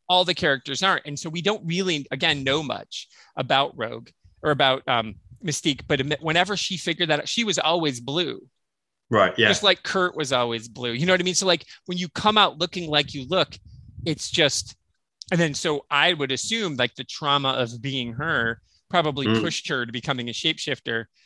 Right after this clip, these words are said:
Speaker 1: sooner
Speaker 2: Mm-hmm.
Speaker 1: than puberty.
Speaker 2: Sure, makes sense.
Speaker 1: You know, so it's, it's something you don't think about. And I think this,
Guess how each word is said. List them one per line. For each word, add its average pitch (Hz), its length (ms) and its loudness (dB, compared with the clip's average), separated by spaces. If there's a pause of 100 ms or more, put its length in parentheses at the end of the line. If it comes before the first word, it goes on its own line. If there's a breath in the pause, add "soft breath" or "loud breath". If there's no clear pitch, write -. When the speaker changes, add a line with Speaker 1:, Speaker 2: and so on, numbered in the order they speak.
(100)
Speaker 1:
sooner 170 540 2
Speaker 2:
Mm-hmm. 123 80 6
Speaker 1:
than 117 260 2
puberty. - 540 -10 (540)
Speaker 2:
Sure, - 360 0 (120)
makes 95 200 0
sense. - 420 0 (280)
Speaker 1:
You 147 100 2
know, 110 220 0 (160)
so 139 280 4 (540)
it's, - 320 -2
it's 190 180 0 (220 loud breath)
something 247 320 2
you 220 120 4
don't 190 220 0
think 196 160 -2
about. 156 180 0
And - 80 -6
I 139 80 2
think 151 240 -8
this, 143 340 0